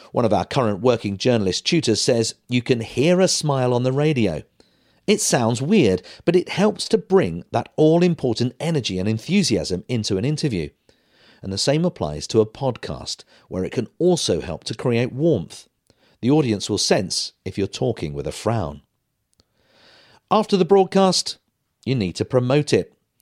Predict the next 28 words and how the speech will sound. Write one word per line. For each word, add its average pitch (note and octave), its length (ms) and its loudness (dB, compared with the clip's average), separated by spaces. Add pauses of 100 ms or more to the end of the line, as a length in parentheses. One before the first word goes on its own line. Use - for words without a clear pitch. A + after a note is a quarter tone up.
(100)
Find G#2+ 280 -4
out A2+ 160 0
when A#2 160 2
the A2 100 2
podcast A#2 520 -2
is G#2+ 80 0
being A#2 300 0
published - 600 -2 (300)
and D3 100 -4
promote D3 460 2
it - 100 -2
through A2+ 140 0
your A2+ 260 2
organization's F#2+ 800 -4
social F#2 360 -4
media C3 420 0
channels. E2+ 560 -6 (640)
People D#3 320 2
often A2+ 300 0
feel G#2 220 2
uncomfortable A#2 600 -2
watching A2+ 580 -2 (320)
or E3 180 6
listening E3+ 520 0
to - 120 0
themselves, C3+ 760 0 (400)
but F3+ 180 0
reviewing C3 760 2